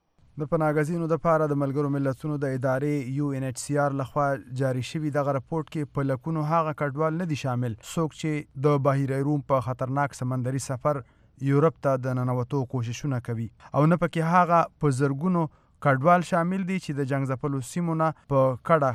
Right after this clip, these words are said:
کولو مجبوره دي. خو بیا هم په دغه رپورټ کې د بې کوره شوو خلکو شمیرې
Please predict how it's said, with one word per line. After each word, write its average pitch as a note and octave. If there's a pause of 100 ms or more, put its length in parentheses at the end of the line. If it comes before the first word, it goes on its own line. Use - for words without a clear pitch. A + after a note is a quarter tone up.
(160)
کولو C3+
مجبوره B2
دي. A#2+ (220)
خو D#3
بیا F#3
هم G3+ (100)
په D3+
دغه C#3+
رپورټ E3+
کې D#3+
د C3+
بې C3
کوره B2+
شوو C#3
خلکو D3+ (220)
شمیرې C3